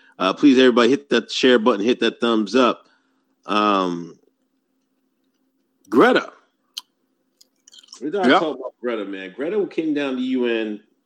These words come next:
Speaker 1: that little, uh, sixteen-year-old girl from, uh, Sweden. Where's she from? Switzerland? Some, some shit, man.
Speaker 2: That bitch from hell.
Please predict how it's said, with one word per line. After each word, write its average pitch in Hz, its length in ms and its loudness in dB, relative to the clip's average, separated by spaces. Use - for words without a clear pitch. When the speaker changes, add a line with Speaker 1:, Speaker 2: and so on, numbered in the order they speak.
Speaker 1:
that 95 160 -10
little, 131 560 4
uh, 98 60 -6
sixteen-year-old 120 760 -4
girl 107 260 -2
from, 98 380 -8
uh, 80 460 -10
Sweden. 214 420 -4
Where's 151 140 0
she - 120 -12
from? 82 180 -10
Switzerland? 320 720 -4
Some, 277 380 -6
some - 220 -10
shit, - 300 -18
man. - 720 -14
Speaker 2:
That 117 80 0
bitch 92 60 -4
from 87 180 -10
hell. 104 340 -2